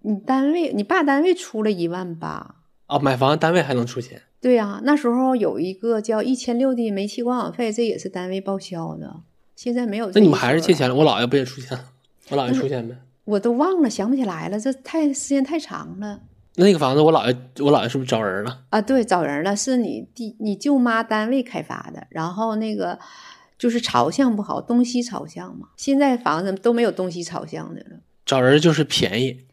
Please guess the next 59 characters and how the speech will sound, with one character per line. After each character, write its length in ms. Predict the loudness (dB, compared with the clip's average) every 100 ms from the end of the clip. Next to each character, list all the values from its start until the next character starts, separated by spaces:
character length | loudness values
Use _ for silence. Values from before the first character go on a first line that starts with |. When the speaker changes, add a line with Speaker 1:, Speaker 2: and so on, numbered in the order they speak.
| _
Speaker 1:
对， 220 | 2 4 4
就 160 | 0
是 60 | -6
便 280 | -10 -10 -6
宜 60 |
点 140 | -6 -6
儿， 100 | -6
人 220 | -4 -2
家 60 | -2
本 200 | -4 -6
身 220 | -4 -4
那 140 | -4
个 120 | -4
也 140 | -6 -6
是 180 | -8 -6
回 160 | -4
迁 220 | -4 -4
户 140 | -4 -4
的 100 | -4
房 260 | -8 -14 -16
子 80 | -20
嘛。 180 | -20 -20 _ _ _ _ _ -6
Speaker 2:
就 100 | 2
那 80 | 4
个 80 | 6
是 80 | 4
回 180 | 4 4
迁 240 | 4 2
房 240 | 0 -6
是 60 | -6
吧？ 160 | -12 -6
Speaker 1:
对。 260 | -2 -2 -2 -12 _ _ _ _ _
Speaker 2:
然 160 | 2
后 80 | 6
回 120 | 6
迁 180 | 6 4
房， 140 | 4
Speaker 1:
没 80 | 4
有 160 | 6 6
什 120 | 4
么 120 | 2
可 160 | 2 0
选 260 | 2 2
的。 60 | 2
Speaker 2:
你， 100 | 4
你 40 | 4
们 100 | 4
还 160 | 2
买 220 | 0 0 2
了 100 | 2
一 160 | 4
个 220 | 4 4
把 320 | 4 2 2 2
山 340 | 2 2 4
的 120 | 4
东 240 | 6 6 4
西 200 | 2 0
厢 320 | 0 0 -2
房。 240 | -4 -10